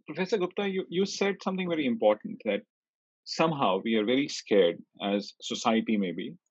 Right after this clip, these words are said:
Uh, I don't think you can just say that it's the government which is scared of creating, uh, or what, teaching creativity,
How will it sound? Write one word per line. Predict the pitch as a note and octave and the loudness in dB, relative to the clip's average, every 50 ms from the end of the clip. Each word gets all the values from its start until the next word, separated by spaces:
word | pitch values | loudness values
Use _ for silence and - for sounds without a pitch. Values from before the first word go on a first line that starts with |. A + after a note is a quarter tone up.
| _ - - | _ -12 -8
Uh, | G#2+ G2+ G2 G2 F#2 - _ - | -4 -4 -2 -2 -4 -4 _ 0
I | A2 A2+ | 2 2
don't | A2 B2+ C#3 C#3 - - _ - | 4 2 0 -2 -4 -10 _ -4
think | - D3 C#3+ | -2 -2 0
you | A2+ | 2
can | B2 A#2+ | 2 2
just | A#2 A2+ - - | 2 0 0 2
say | B2+ A#2 A#2 | 4 4 6
that | A2 A#2 G#2+ | 6 6 4
it's | G#2+ G#2 - | 4 2 0
the | - | -2
government | G#2+ - G#2+ G#2+ A#2 A#2+ A#2 A2+ | 0 2 4 4 6 6 4 2
which | G#2+ G2+ - | 2 0 0
is | G2+ F#2+ - | -2 -4 -2
scared | - - G#2+ G2 G2 G2 F#2+ | -2 2 4 4 6 6 4
of | G2 F#2+ - - | 4 2 0 -2
creating, | - G#2 G2+ G2 G2 F#2+ G2+ G2 G2 F#2+ F2+ _ _ _ _ _ _ _ _ _ _ _ - | -2 0 2 2 2 0 0 -2 -2 -4 -8 _ _ _ _ _ _ _ _ _ _ _ -4
uh, | G#2 G2+ G2+ | -2 0 0
or | - - G2+ G2 | 2 2 2 2
what, | G2+ F#2+ - - - | 2 2 0 -2 -2
teaching | - B2 - - A#2 A2 | -2 -2 0 0 -2 0
creativity, | - - A2+ A#2 A#2 G2+ B2 A2+ G#2+ G#2 G#2 A2 G#2 G2+ G#2 | 2 4 6 6 6 6 6 4 4 4 4 4 4 2 2